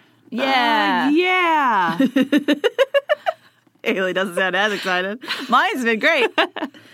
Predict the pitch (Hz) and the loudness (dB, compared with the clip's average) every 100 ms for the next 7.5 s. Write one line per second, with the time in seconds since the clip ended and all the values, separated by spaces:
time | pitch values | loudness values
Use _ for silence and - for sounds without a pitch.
0 | - - _ - 220 202 190 180 - 202 | -20 -20 _ -4 -2 -2 -4 -6 -4 -2
1 | 226 262 262 302 247 233 233 226 247 233 | 0 0 -2 -2 -2 -2 -2 -2 -4 -4
2 | 220 220 208 208 202 196 208 214 214 226 | -4 -2 -2 0 -2 -2 -4 -2 -2 -2
3 | 202 196 190 185 190 208 175 208 202 202 | -2 -2 -2 -4 -4 -6 -4 -2 0 0
4 | 208 220 185 196 233 208 208 214 226 233 | 0 -2 -4 -2 -2 -2 0 0 -2 -2
5 | - 262 277 240 - - - 311 208 175 | -2 0 0 -2 -6 -12 -4 0 0 0
6 | 185 170 156 143 139 131 392 427 403 381 | 0 0 0 -2 -2 0 0 2 0 0
7 | 370 330 277 190 | 0 0 0 -4